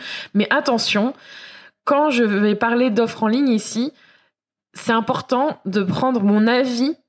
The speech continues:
comme mon, un avis extérieur et quoi qu'il arrive,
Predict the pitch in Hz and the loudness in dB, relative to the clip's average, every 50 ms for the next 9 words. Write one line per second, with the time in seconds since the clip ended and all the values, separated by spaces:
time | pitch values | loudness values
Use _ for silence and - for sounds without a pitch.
0 | _ _ _ - - 247 233 247 262 254 226 220 208 - - 196 196 196 202 196 | _ _ _ -6 -2 0 0 2 2 2 2 2 0 0 0 0 2 2 0 0
1 | 226 240 - - 247 269 - - - 254 214 202 196 208 208 233 240 - - - | -4 -8 -6 -4 -4 -4 -4 -4 -4 -2 -2 0 0 0 0 0 -2 -6 -6 -2
2 | - 240 269 277 - - _ _ _ _ _ _ - - 330 320 320 - 294 233 | 0 0 2 0 -2 -6 _ _ _ _ _ _ -6 -2 -2 -2 0 0 0 0
3 | 214 202 202 220 240 262 226 - | 0 2 2 2 2 2 0 -2